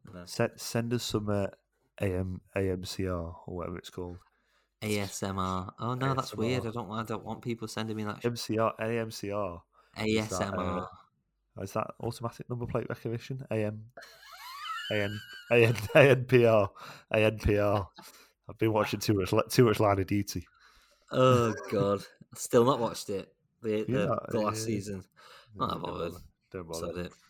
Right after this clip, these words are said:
Speaker 1: Anyway,
Speaker 2: Yeah.
Speaker 1: uh, no, I don't want people sending me A S M R. Let's do, um, cannibals. <laughs>
Speaker 2: Let's, no, something to do with fifty.
Speaker 1: Yeah.
Speaker 2: Send us fifty of anything.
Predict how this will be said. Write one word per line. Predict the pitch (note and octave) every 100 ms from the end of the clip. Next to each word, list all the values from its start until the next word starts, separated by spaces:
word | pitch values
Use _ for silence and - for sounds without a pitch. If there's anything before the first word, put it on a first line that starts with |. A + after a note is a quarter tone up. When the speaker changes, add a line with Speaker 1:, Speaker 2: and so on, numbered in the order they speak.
| G2
Speaker 1:
Anyway, | F2+ F2+ F2 - - E2
Speaker 2:
Yeah. | G2
Speaker 1:
uh, | G#2+
no, | A#2 A2+
I | A2
don't | B2 B2+
want | A#2
people | B2 A2+
sending | - G#2+ G2+
me | G2+ G2 F#2+
A |
S | F#2 -
M | F#2+
R. | F2 F2 -
Let's | A2 A#2
do, | - A#2 G#2+ G#2+
um, | G2+ G2+ G2+ F#2+ F#2+ - _ _ _
cannibals. | - A2 G#2 A2 A2+ G#2 - - - - C#3 G3+ - -
<laughs> | C#4 _ _ _ -
Speaker 2:
Let's, | - A#2+ A2 -
no, | B2
something | - C3+ C#3+
to | B2+
do | B2+
with | A#2
fifty. | - A#2 - G2 - _ _ _ _ _ _ _ _ _ _ _ D#2+
Speaker 1:
Yeah. | F#2 F#2+ E2+ F2 - _ _
Speaker 2:
Send | - - C#3
us | C#3+
fifty | - D3 - A#2
of | G#2+
anything. | G#2 G#2 - F2+